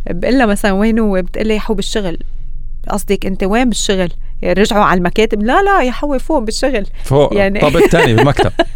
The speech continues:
Speaker 2: بال-،
Speaker 1: إيه،
Speaker 2: بأوضة
Speaker 1: إيه،
Speaker 2: النوم
Speaker 1: خلص
Speaker 2: فاتحة
Speaker 1: يعني.
Speaker 2: مكتب.
Speaker 1: إيه.
Speaker 2: I have a fr-، a s-،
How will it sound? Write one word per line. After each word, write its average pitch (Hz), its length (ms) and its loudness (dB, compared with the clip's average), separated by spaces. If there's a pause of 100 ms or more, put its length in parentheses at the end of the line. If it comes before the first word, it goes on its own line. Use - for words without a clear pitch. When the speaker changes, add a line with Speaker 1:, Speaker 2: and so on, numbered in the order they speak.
(160)
Speaker 2:
بال-، 113 220 0
Speaker 1:
إيه، 143 180 2
Speaker 2:
بأوضة 113 120 0
Speaker 1:
إيه، 640 240 4
Speaker 2:
النوم 151 220 4
Speaker 1:
خلص 381 80 2
Speaker 2:
فاتحة 123 220 0
Speaker 1:
يعني. 143 120 2
Speaker 2:
مكتب. 123 260 0 (320)
Speaker 1:
إيه. 254 120 0
Speaker 2:
I - 300 -4
have 139 220 2
a - 20 -4
fr-، 117 420 2
a 120 80 -2
s-، - 120 -6